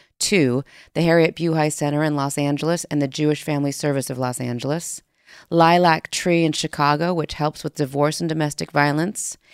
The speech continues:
and in Texas, a resource for legal and trauma counseling for domestic violence victims is called avda, A V D A, Aid to Victims of Domestic Abuse. They offer services in Harris County, Houston,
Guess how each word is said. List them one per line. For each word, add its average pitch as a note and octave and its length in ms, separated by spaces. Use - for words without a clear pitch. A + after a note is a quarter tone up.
and F3 120
in E3 80
Texas, F3+ 560
a D#3 80
resource D#3+ 440
for D#3 160
legal F3 500
and E3 220
trauma E3 320
counseling C#3 560
for E3 100
domestic D#3 460
violence D3+ 380
victims C#3 440
is - 160
called C#3+ 300
avda, D3+ 640
A D3 280
V C#3+ 380
D C#3 540
A, B2+ 420
Aid D#3+ 260
to E3 80
Victims C#3+ 380
of C3 120
Domestic C3 440
Abuse. - 480
They D#3+ 100
offer D3+ 240
services D#3 540
in D3 80
Harris D3+ 360
County, D3 380
Houston, C#3 560